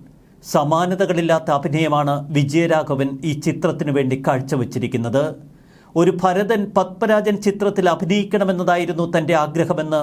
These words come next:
പലപ്പോഴും വിജയരാഘവൻ പറഞ്ഞിട്ടുണ്ട്. എന്നാൽ അതിനേക്കാളൊക്കെ എത്രയോ ആഴങ്ങളിലാണ്, ഹൃദയത്തിൻ്റെ അടിത്തട്ടിലാണ് ഈ ചിത്രത്തിലെ കഥാപാത്രത്തിലൂടെ വിജയരാഘവൻ നമ്മെ സ്പർശിച്ചിരിക്കുന്നത്.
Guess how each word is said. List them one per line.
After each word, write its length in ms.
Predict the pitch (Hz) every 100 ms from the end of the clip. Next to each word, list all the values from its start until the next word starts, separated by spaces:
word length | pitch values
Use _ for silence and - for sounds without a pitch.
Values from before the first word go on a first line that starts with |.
| 151
പലപ്പോഴും 500 | 160 147 147 170 151 135
വിജയരാഘവൻ 640 | 147 151 170 156 147 127 117
പറഞ്ഞിട്ടുണ്ട്. 580 | 131 120 127 117 117 131 156 - - - - - 143
എന്നാൽ 220 | 143 143 143 - 147
അതിനേക്കാളൊക്കെ 840 | 147 160 156 156 151 147 147 143 143 160 151
എത്രയോ 380 | 151 180 170 165 165 - 156
ആഴങ്ങളിലാണ്, 720 | 151 160 180 165 160 147 143 139 - - - -
ഹൃദയത്തിൻ്റെ 720 | 160 156 175 175 175 170 156 165 - 151
അടിത്തട്ടിലാണ് 760 | 151 170 - 175 170 143 143 139 - 160
ഈ 20 | 156 -
ചിത്രത്തിലെ 500 | 165 165 175 175 147 143
കഥാപാത്രത്തിലൂടെ 920 | 151 156 156 156 147 135 135 135 131 139 143 143
വിജയരാഘവൻ 720 | 147 160 156 151 143 131 135 127
നമ്മെ 240 | 131 131 135 - -
സ്പർശിച്ചിരിക്കുന്നത്. 1040 | 160 147 - 143 139 120 113 110 110 131